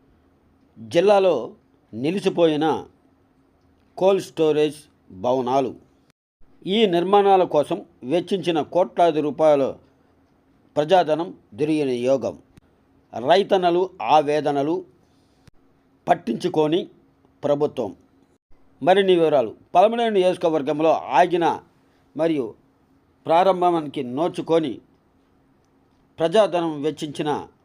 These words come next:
కోట్లాది రూపాయలు దుర్వినియోగం పాలవుతున్నాయి. కోల్డ్ స్టోరేజ్ భవనాలు నిర్మించారు రైతుల సంక్షేమం కోరుతూ. గత ప్రభుత్వంలో చేపట్టారు.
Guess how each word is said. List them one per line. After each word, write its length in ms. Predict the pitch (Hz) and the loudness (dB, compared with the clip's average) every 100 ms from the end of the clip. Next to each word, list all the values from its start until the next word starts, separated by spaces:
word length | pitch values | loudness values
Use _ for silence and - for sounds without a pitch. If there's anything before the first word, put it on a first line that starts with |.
| _ _ _ _ | _ _ _ _
కోట్లాది 500 | - 156 143 156 139 | -4 -4 -2 -2 -2
రూపాయలు 400 | 131 120 143 135 | -4 -4 -4 -4
దుర్వినియోగం 600 | 104 127 139 135 123 113 | -6 -6 -4 -4 -6 -8
పాలవుతున్నాయి. 760 | 110 117 113 107 - 113 110 80 _ _ _ _ _ _ _ _ _ _ | -10 -8 -8 -8 -10 -8 -8 -10 _ _ _ _ _ _ _ _ _ _
కోల్డ్ 260 | 185 220 202 - | 0 2 0 -2
స్టోరేజ్ 460 | 165 139 139 131 214 - _ _ _ _ _ _ _ - | -2 -2 -4 -6 -10 -14 _ _ _ _ _ _ _ -12
భవనాలు 480 | 113 156 175 170 147 | -2 0 2 0 0
నిర్మించారు 600 | 131 147 156 127 127 98 - _ _ _ - 113 | -6 -6 -6 -4 -4 -4 -16 _ _ _ -16 -8
రైతుల 300 | 127 139 123 113 | -6 -4 -6 -8
సంక్షేమం 400 | 117 113 117 110 | -10 -8 -8 -10
కోరుతూ. 420 | - 104 92 87 - _ _ _ _ - | -12 -12 -12 -16 -20 _ _ _ _ -8
గత 200 | 151 185 - | -4 -2 -4
ప్రభుత్వంలో 520 | 160 165 165 151 151 165 _ _ - | -2 -4 -4 -4 -4 -6 _ _ -4
చేపట్టారు. 520 | 143 131 113 107 90 | -4 -4 -8 -10 -10